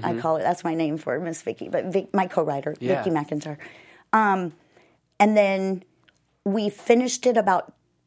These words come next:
Speaker 1: two and a half years later, and then it took us about two and a half years to actually get it to print.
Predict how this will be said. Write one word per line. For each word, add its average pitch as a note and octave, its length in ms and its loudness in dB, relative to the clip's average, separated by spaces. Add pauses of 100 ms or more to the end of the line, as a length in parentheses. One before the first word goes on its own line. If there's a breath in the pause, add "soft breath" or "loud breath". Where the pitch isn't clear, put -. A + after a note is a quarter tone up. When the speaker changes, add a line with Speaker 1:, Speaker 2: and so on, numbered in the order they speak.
(600)
Speaker 1:
two - 160 0
and G#3 100 2
a G#3 40 -2
half G3 320 -2
years F#3 240 -2
later, D#3+ 480 2
and F#3+ 120 2
then F3 120 0
it - 100 -8
took G3+ 180 -4
us F#3 100 -2
about E3+ 300 -4
two - 120 -4
and F#3+ 120 -2
a - 20 -2
half E3+ 240 -4
years E3+ 220 -2
to - 180 -4
actually D#3 500 -4 (720)
get - 140 4
it - 180 -4
to - 100 -6
print. - 440 -10